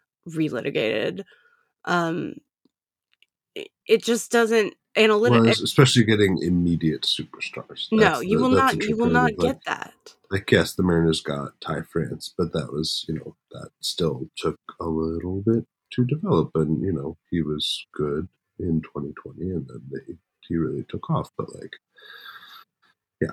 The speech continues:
Speaker 2: by and large, like, you're not getting that immediate impact, especially you're not getting it without hurting your organization otherwise. So, yeah. Um, no, I think, Evan, your, your point of, like,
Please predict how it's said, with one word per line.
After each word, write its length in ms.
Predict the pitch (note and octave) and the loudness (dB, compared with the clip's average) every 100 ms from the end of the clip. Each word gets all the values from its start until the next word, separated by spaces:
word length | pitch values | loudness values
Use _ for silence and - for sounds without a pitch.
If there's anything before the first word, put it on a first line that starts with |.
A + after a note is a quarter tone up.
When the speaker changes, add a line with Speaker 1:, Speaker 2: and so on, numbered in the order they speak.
| - | -4
Speaker 2:
by 140 | F#2 F2+ | 0 2
and 120 | E2+ | 0
large, 300 | D#2 C2+ - | 0 -2 -4
like, 220 | D#2+ D#2+ | -6 -4
you're 100 | F2 | -4
not 240 | D#2 C2+ - | -4 -6 -4
getting 280 | D#2+ D#2 D#2 | -4 -2 -4
that 160 | D2 | -4
immediate 380 | D2 C#2+ C#2+ - | -6 -6 -8 -8
impact, 380 | D#2+ D#2+ D2+ D#2 - | -6 -6 -8 -12 -12
especially 460 | - G2 - D#2+ D2+ - | -6 -4 -2 -4 -6 -8
you're 240 | F2 - | -8 -6
not 220 | - D#2+ | -8 -6
getting 240 | - D#2 D#2+ | -4 -2 -2
it 80 | - | -2
without 360 | - D#2 C#2+ _ _ _ _ _ _ - | -6 -8 -10 _ _ _ _ _ _ 0
hurting 360 | F#2+ E2 E2 E2 | 2 4 2 2
your 160 | E2 | 2
organization 920 | D#2+ D#2+ D#2 D#2 C#2+ D2+ - D2 C2+ E2 _ _ F2 | 0 0 0 -2 -4 -6 -6 -10 -12 -14 _ _ -6
otherwise. 720 | D#2 C2 - - - - - _ _ | -4 -6 -8 -14 -14 -16 -18 _ _
So, 340 | - - C2+ - _ _ _ _ _ _ _ _ _ _ _ | -14 -8 -8 -8 _ _ _ _ _ _ _ _ _ _ _
yeah. 220 | - C6+ C6+ - _ _ _ _ _ | -8 -6 -6 -8 _ _ _ _ _
Um, 360 | F2+ D#2+ A#1 - _ _ - | -6 -6 -8 -14 _ _ -12
no, 100 | - - | -12 -8
I 60 | F#2 | -4
think, 220 | G#2+ G2 - | -2 -2 0
Evan, 360 | A2 G#2 G2+ | 2 2 2
your, 160 | F#2 E2 - | -2 -4 -4
your 120 | F#2+ | -4
point 280 | - G2+ F2 | 0 0 0
of, 180 | E2 | -2
like, 160 | - C#2+ | -8 -12